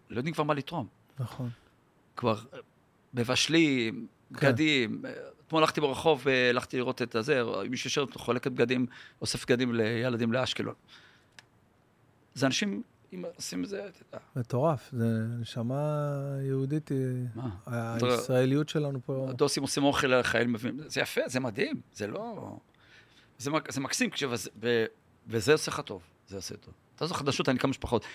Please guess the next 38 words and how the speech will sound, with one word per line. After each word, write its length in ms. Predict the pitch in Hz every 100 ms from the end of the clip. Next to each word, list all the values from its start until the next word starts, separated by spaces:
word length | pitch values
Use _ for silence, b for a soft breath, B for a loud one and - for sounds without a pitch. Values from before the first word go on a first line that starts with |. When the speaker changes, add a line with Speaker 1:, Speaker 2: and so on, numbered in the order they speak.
| B
Speaker 1:
אני 100 | 170
גם 120 | 185
Speaker 2:
זהו, 200 | 180 190
אתה 280 | 139 131 120
צורך, 400 | - 127 151 165
אז 160 | 127 123
Speaker 1:
אני 80 | 151
Speaker 2:
יש 120 | 143
Speaker 1:
כמה 80 | 220
Speaker 2:
עוד 20 | 147
Speaker 1:
שפ-, 160 | 220 -
אני 120 | 170
יותר 220 | 175 226
מזה, 160 | 226 196
אני 40 |
אגיד 60 | 147
לך 60 | 180
מה, 120 | 208
אני 140 | 165
לא 60 | 151
יכול 100 | 160
לראות, 160 | 175 151
אני 120 | 139
רואה 120 | 143
בס-, 260 | 135 - -
אני 120 | 120
הולך 180 | 151 -
לסקיי 420 | - - - 131
ניוז, 640 | 127 117 113 110 - - - 131
אני 120 | 120
רואה 180 | 156 151
מה, 180 | 143
מה, 120 | 113 117 - 123
מה 120 | 120
קורה 220 | 139 131 135
שם, 380 | - 147 107 104
לא 120 | 117
אצלנו, 320 | 139 - 113